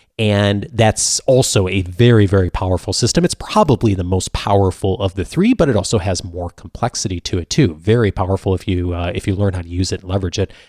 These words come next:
And by the way, for those of you out there who are OmniFocus users like me, my friend Tim has a site called learn omnifocus dot com. It is a fabulous resource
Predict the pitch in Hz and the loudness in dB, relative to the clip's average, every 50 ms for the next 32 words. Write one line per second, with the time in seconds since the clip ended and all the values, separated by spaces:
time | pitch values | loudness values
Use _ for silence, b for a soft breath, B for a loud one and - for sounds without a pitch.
0 | B B 170 175 190 180 139 135 143 135 120 - 131 110 117 120 113 123 110 107 | B B 0 0 2 4 4 4 4 4 4 2 2 4 4 4 4 2 2 2
1 | 107 117 - - 101 98 - - 101 - - 110 - - - 98 98 - - 110 | 2 2 2 2 0 2 2 0 0 0 0 -4 -4 0 0 0 0 0 0 -2
2 | 98 101 98 92 - - 104 95 - - 95 - - b b b b b b b | -2 0 -2 -2 0 0 0 0 2 0 -2 -2 -4 b b b b b b b
3 | _ 101 107 113 113 104 117 107 95 - - 90 95 98 - - - 101 98 98 | _ 2 4 4 4 6 4 2 2 0 0 0 2 2 0 0 0 0 0 0
4 | 90 87 82 b b b b b - - 104 92 - - 101 98 92 - - 98 | 0 -4 -6 b b b b b -6 -2 -2 0 2 2 0 0 0 0 -2 -2
5 | 87 85 92 90 85 - - 98 - - 95 90 - - 101 92 - 95 92 90 | 0 0 -2 -2 -2 -2 -4 -6 -4 -2 -2 -4 -2 -2 -2 -2 -2 -4 -2 0
6 | 95 98 95 95 104 - - 92 92 92 87 85 - - 90 - - 90 - - | 0 2 0 0 -2 -4 -4 -4 -2 -4 -4 -4 -4 -4 -4 -4 -6 -8 -6 -6
7 | 90 85 85 - - - 92 90 87 87 85 90 - 95 85 - - _ 104 92 | -6 -6 -6 -6 -6 -6 -4 -4 -6 -8 -8 -8 -8 -8 -10 -10 -6 _ -2 -2
8 | 95 92 95 92 87 87 - - 101 92 92 - - - 90 80 85 - - | 0 0 -2 -2 -2 -4 -6 -6 -6 -6 -4 -4 -4 -4 -4 -4 -4 -6 -8